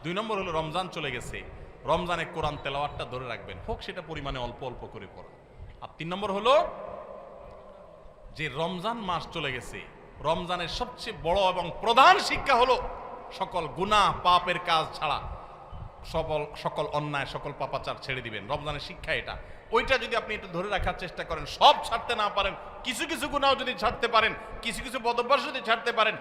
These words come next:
ইনশাআল্লাহ আপনার রমজান শুধু এক মাসের হবে না, আপনার বারো মাস রমজান হয়ে যাবে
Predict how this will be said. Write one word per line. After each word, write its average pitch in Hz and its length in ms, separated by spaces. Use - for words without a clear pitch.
ইনশাআল্লাহ 202 680
আপনার 185 420
রমজান 196 360
শুধু 208 300
এক 185 200
মাসের 190 320
হবে 180 180
না, 175 140
আপনার 165 300
বারো 151 280
মাস 170 280
রমজান 120 260
হয়ে 92 180
যাবে - 220